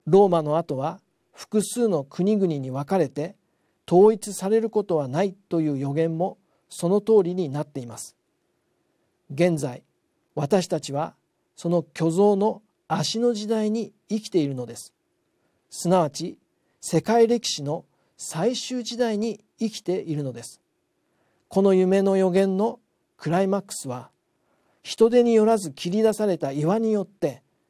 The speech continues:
像が砕かれて、その岩だけが残るというものでした。その岩こそが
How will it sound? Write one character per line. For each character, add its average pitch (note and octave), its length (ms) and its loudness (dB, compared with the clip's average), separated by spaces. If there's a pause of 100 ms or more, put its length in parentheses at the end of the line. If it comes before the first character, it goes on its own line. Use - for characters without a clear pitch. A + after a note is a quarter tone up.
(320)
像 F#3 380 6
が C3+ 200 -10 (400)
砕 G#3 280 0
か G#3+ 120 2
れ D#3 140 0
て、 - 240 -16 (500)
そ F#3+ 180 -2
の G3 140 2
岩 D#3+ 280 0
だ A#3 140 -4
け G#3+ 160 -4
が E3+ 240 -6 (300)
残 D3 320 2
る A#3 120 2
と D#3 160 0
い E3 200 0
う - 200 -10
も C#3+ 140 -4
の C#3 100 -4
で B2 120 -10
し - 80 -10
た。 - 180 -14 (1300)
そ G3 200 0
の A#3+ 160 6
岩 F#3+ 260 2
こ B3 140 -2
そ G3 160 0
が C3+ 200 -6